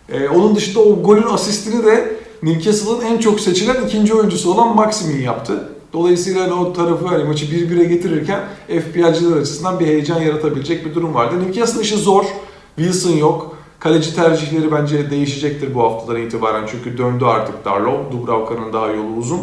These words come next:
Hani bu maçı böyle Newcastle üzerinden anlatmak ne kadar doğru bilmiyorum, biliyor, bilmiyorum ama sözü size vermeden önce o tarafı toparlayayım dedim. E, dolayısıyla hani Newcastle'dan biraz uzak duracağız. Willock'u çok beğendim. Defansif katkısı da çok yüksekti. Enerjisini de çok yüksek buldum. Newcastle konsantreydi.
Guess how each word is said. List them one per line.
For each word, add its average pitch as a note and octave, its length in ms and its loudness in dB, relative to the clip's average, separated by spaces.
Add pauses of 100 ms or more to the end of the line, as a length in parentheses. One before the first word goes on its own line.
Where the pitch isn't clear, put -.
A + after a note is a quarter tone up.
(640)
Hani C3 140 -6
bu D#3 80 2
maçı E3 260 2
böyle E3+ 180 4
Newcastle E3 400 -2
üzerinden D#3+ 340 0
anlatmak D#3+ 480 -4
ne E3 80 -6
kadar D#3 280 2
doğru C#3+ 180 0
bilmiyorum, D3 440 0
biliyor, D3+ 320 0
bilmiyorum D3+ 320 -2
ama D3 180 -2
sözü D3 240 -4
size D3+ 220 -2
vermeden D#3+ 360 2
önce D#3 180 0
o D#3 80 2
tarafı D#3 280 -2
toparlayayım D3+ 560 0
dedim. B2 200 -4 (640)
E, C3 120 -6
dolayısıyla G#3 460 4
hani G3+ 220 2
Newcastle'dan G3+ 560 2
biraz G3 200 2
uzak G3 300 0
duracağız. F#3 360 2
Willock'u G#3 320 2
çok G#3+ 280 2
beğendim. D#3+ 380 0
Defansif D#3 420 -4
katkısı D#3 420 -6
da - 20 -8
çok B2+ 240 -6
yüksekti. - 380 -8
Enerjisini C#3+ 460 -4
de - 40 -4
çok A#2+ 200 -6
yüksek A2 360 -8
buldum. D3 220 -6
Newcastle F3 420 -4
konsantreydi. D3 880 -4